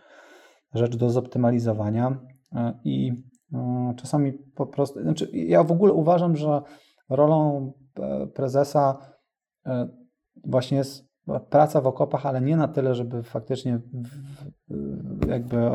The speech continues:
wykonywać to, to, to za kogoś, kto jest za to odpowiedzialny wewnątrz firmy, ale żeby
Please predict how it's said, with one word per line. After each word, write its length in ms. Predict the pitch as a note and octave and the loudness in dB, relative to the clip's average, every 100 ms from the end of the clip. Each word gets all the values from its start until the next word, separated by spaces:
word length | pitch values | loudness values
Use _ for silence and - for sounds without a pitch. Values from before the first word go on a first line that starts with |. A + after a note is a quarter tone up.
| A#2+ A#2+ - - | 0 -4 -14 -12
wykonywać 1000 | - B2 A#2+ B2+ B2+ B2 A#2+ - - - - - - | -8 -6 0 2 2 2 -2 -4 -12 -12 -10 -12 -6
to, 160 | - B2 | -4 -4
to, 180 | - | -4
to 160 | A#2+ A#2+ | -2 0
za 140 | A#2 | 0
kogoś, 420 | A#2 D3 B2 B2 - | 2 2 0 -4 -8
kto 240 | - B2+ | -8 -4
jest 120 | A#2+ | -4
za 80 | B2 | -4
to 100 | B2+ | -4
odpowiedzialny 600 | B2 D#3 E3 B3+ B3 F3 | -4 -2 -2 0 2 2
wewnątrz 320 | C#3+ C3 C3 | 0 -2 -4
firmy, 260 | - C#3 D3 | -4 -2 -2
ale 280 | D3 C#3+ C3+ - - - - - - - _ _ | 0 0 0 -4 -20 -20 -20 -20 -20 -20 _ _
żeby 500 | - C3 C3 C3 B2+ | -6 -2 2 2 0